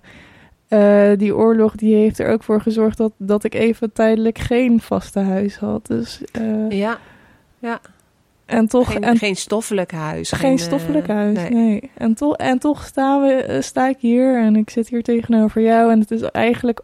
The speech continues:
Speaker 1: allemaal goed gekomen.
Speaker 2: Ja.
Speaker 1: Dus ja, dat is
Speaker 2: Ja.
Speaker 1: echt cool.
Speaker 2: Ja, als ik terugga naar de tijd dat je bij mij in de klas zat,
Speaker 1: Ja.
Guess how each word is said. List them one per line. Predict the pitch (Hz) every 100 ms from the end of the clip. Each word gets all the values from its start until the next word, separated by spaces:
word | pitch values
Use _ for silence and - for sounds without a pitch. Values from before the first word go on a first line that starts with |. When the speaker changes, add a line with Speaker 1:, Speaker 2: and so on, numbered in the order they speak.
| -
Speaker 1:
allemaal | 233 240 226 214
goed | 214 226
gekomen. | - 202 190 196 196 196
Speaker 2:
Ja. | 190
Speaker 1:
Dus | 220 - -
ja, | 233 214 196
dat | 202
is | 208
Speaker 2:
Ja. | 214 214
Speaker 1:
echt | - - - - _
cool. | - 220 196 190 208 _ _ - - -
Speaker 2:
Ja, | -
als | 196 190
ik | 202
terugga | - 247 220
naar | 196 185
de | 180
tijd | - 180 175
dat | 170 -
je | 165
bij | 156
mij | 156 156 151
in |
de | 156
klas | - - 214
zat, | 233 269 - - -
Speaker 1:
Ja. | 233